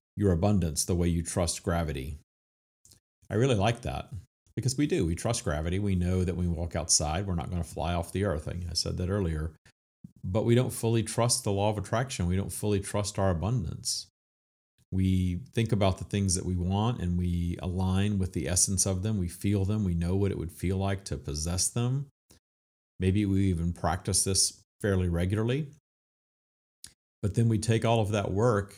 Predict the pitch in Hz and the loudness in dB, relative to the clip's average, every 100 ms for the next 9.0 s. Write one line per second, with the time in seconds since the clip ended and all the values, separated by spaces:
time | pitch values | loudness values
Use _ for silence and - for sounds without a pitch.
0 | - 98 95 95 107 104 101 98 90 92 | -4 0 2 2 2 2 2 2 2 2
1 | 117 104 87 95 92 95 95 92 95 104 | 2 4 2 0 0 2 2 2 2 2
2 | 110 92 - 90 87 - - 104 110 - | 2 2 0 -2 -2 -6 -4 -2 0 0
3 | 87 85 95 87 85 101 120 90 - - | 0 -2 -2 -2 0 0 0 -2 -4 -14
4 | _ _ _ _ _ _ _ - 101 85 | _ _ _ _ _ _ _ -2 -2 0
5 | 98 107 117 - 82 87 - 95 131 113 | 0 2 0 -2 -6 -6 -2 -2 0 -2
6 | 87 90 _ _ _ - 92 - 110 - | -6 -10 _ _ _ -6 -4 0 -2 0
7 | 107 101 101 104 107 101 - 92 98 104 | -2 -2 0 -2 0 -2 -2 -4 -2 -2
8 | 98 104 98 92 85 101 117 65 65 | -2 -2 0 2 2 2 0 -2 -6